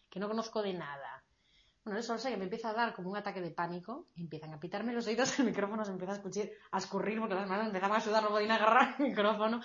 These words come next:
¡pi! Empezó a ver nublado. Intento leer la chuleta, no veo ni torta, una nube. <laughs> Y lo peor es cuando empiezo a hablar, <laughs> y se sale la gota temblorosa,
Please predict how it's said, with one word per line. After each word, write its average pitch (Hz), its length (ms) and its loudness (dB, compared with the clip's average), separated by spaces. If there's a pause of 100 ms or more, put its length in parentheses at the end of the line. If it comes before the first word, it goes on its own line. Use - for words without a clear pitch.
(240)
¡pi! 466 520 0
Empezó 220 200 2
a 196 40 4
ver 196 160 0
nublado. 196 500 4 (680)
Intento 220 340 8
leer 247 140 12
la 254 160 12
chuleta, 254 320 12
no 233 120 10
veo 240 120 12
ni 240 100 8
torta, 247 360 10
una 247 140 6
nube. 294 360 12 (420)
<laughs> - 680 -4
Y 202 60 -8
lo 202 140 -2
peor 185 200 -4
es 240 80 -4
cuando 185 240 -10
empiezo 214 260 -10
a 220 40 -6
hablar, 226 340 -6 (240)
<laughs> - 440 -20
y 240 80 -10
se 185 180 -14
sale 175 220 -8
la 180 100 -8
gota 180 340 -8
temblorosa, 180 1080 -6